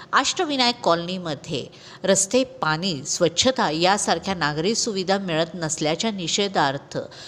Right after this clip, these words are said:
या परिसरातील नागरिकांनी शनिवारी झालेल्या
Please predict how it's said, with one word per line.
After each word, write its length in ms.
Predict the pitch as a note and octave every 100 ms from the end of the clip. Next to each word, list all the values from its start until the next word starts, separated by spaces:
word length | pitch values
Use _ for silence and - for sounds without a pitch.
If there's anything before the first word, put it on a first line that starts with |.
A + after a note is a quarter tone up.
| - -
या 200 | G#3+ D4+
परिसरातील 840 | - C4+ G3 F#3 F#3+ D3+ - F3+ F#3+
नागरिकांनी 800 | C3 C#3+ D#3+ A3 F#3 C#3+ A#2 - - - - -
शनिवारी 580 | - A#3+ B3 E4 F4+ D#4
झालेल्या 600 | B3+ G3 F#3+ D#3+ -